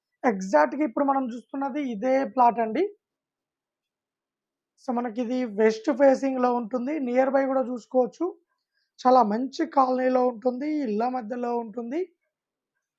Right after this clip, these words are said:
మంచి డీసెంట్ కాలనీలో ఉంటుందండి. ఎలాంటి డిస్టర్బెన్స్ ఉండదు, ఎలాంటి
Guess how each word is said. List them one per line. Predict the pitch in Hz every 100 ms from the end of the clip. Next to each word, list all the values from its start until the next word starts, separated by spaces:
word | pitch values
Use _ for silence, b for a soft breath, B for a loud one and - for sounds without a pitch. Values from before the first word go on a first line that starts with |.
| _ _ _ _ _ _ _ _ _ _ _ _ _ _ _ _ _ _ _ _ _ _ _
మంచి | 220 226 254
డీసెంట్ | 196 233 262 294 285 277
కాలనీలో | 226 247 247 247
ఉంటుందండి. | 240 226 247 277
ఎలాంటి | 269 214 254 294 262 285
డిస్టర్బెన్స్ | 254 214 262 269 247
ఉండదు, | 262 262 262 277
ఎలాంటి | 226 240 262